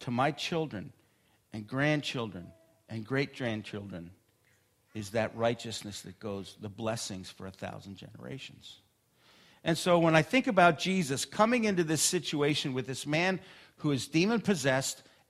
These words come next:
and he's mute and he sees him, I have a feeling to a certain, this, this is for me. This is the way I look at it. I think he's able to look into that guy's generational past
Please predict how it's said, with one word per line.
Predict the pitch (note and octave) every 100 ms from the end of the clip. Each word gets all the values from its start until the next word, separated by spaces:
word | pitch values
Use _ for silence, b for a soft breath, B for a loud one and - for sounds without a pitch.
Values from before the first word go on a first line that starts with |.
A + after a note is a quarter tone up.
| _
and | C3 C3 C3+ C3
he's | - C#3 A2
mute | B2+ F3+ D#3+ -
and | C3+
he | C#3
sees | C3 - A3 A3+ A3+ -
him, | D3 C#3+
I | F3+
have | A3+ B3+ A3
a | F3+
feeling | - G3+ G3 C#3 A2+ C3 b b b _
to | F3
a | E3
certain, | G#3 E3+ -
this, | - - - - -
this | A3+ B3
is | G3+
for | G#3+
me. | F#3+ C3+ E2+ -
This | E3+
is | F3
the | F#3+
way | F3+
I | D3+
look | C#3+ B2+
at | A#2 G#2
it. | G#2 B B B
I | - G3+
think | G#3+ C4 -
he's | B3+ G3+
able | A3+ G#3+ F#3+
to | E3
look | G3 A3+
into | A3 G#3+
that | F3+ F#3+ G3
guy's | F3+ F#3+ E3+
generational | F3+ F#3+ E3+ D#3+ F3 F3+ D3+
past | - F3 F#3 E3+